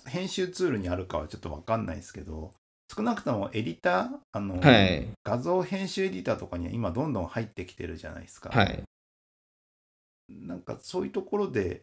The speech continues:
Speaker 1: なんかどっかに入ったりするもんなのかなとは思ったけど、まだそこまでではないんだ、映像。技術的に。
Speaker 2: そうですね。あれ、あれなんだっけな。でも、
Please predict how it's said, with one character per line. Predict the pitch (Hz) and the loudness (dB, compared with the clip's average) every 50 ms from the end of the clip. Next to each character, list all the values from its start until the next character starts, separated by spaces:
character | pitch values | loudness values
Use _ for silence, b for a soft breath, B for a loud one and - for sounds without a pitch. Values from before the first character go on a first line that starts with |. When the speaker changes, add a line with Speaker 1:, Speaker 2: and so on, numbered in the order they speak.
| _ _ _ _ _ _ | _ _ _ _ _ _
Speaker 1:
な | - 139 131 139 139 135 131 123 | -12 -10 -8 -6 -4 -2 -2 -2
ん | - | -4
か | 95 | -2
ど | 95 143 156 | -2 -2 -2
っ | - - | -2 -2
か | - - 95 | 0 0 0
に | 87 | 0
入 | 82 - - 147 147 | -2 -4 -4 -4 -4
っ | - - - | -4 -6 -6
た | - 82 | -6 -6
り | 80 82 | -6 -6
す | - - 104 | -8 -6 -2
る | 113 123 | -2 0
も | 135 151 151 | 0 0 0
ん | 127 | 0
な | 98 85 | 0 0
の | 80 78 | -2 -4
か | - - 82 | -6 -8 -6
な | 82 85 85 82 | -4 -4 -4 -4
と | 85 - 85 | -6 -6 -8
は | 76 | -8
思 | 80 82 82 87 | -6 -6 -6 -8
っ | |
た | 87 - - | -8 -10 -14
け | - 82 | -14 -12
ど、 | 78 80 - - - - _ _ _ _ _ _ - | -14 -14 -14 -16 -18 -20 _ _ _ _ _ _ -4
ま | - 160 | -2 -2
だ | - 104 | -2 -2
そ | - - | -4 -6
こ | - - 160 | -8 -6 -4
ま | 165 175 151 | -2 -2 0
で | 110 85 78 - - 101 | 0 -2 -4 -6 -6 -4
で | 104 | -4
は | 101 90 85 | -2 -2 -2
な | 92 101 | -2 -2
い | 104 | -2
ん | 90 85 | -2 -4
だ、 | - 78 76 78 | -6 -8 -8 -6
映 | 90 87 85 | -6 -6 -6
像。 | 82 85 82 80 80 - - _ _ _ _ _ _ _ _ _ _ _ _ _ _ - | -6 -8 -8 -10 -10 -12 -16 _ _ _ _ _ _ _ _ _ _ _ _ _ _ -6
技 | 90 87 | -6 -4
術 | 85 - - - - | -6 -6 -10 -16 -18
的 | - - - - - | -16 -16 -16 -14 -14
に。 | - 90 - _ - | -14 -14 -14 _ -14
Speaker 2:
そ | - - - 147 147 151 151 143 127 117 110 104 101 95 92 90 85 82 82 80 80 78 78 78 78 78 73 69 - | -12 -4 2 6 10 10 12 12 12 12 10 10 8 8 6 6 4 4 2 2 0 0 0 0 0 -2 -2 -4 -4
う | - | -6
で | - | -6
す | - - | -6 -4
ね。 | - 101 | 0 0
あ | 113 | 2
れ、 | 117 123 - | 2 2 4
あ | - 120 | 4 4
れ | 127 127 | 4 6
な | 139 156 | 4 4
ん | |
だ | 160 135 | 4 2
っ | 110 | 2
け | 98 - - 101 | 0 2 4 6
な。 | 101 | 8
で | 104 151 | 10 10
も、 | 165 139 | 10 10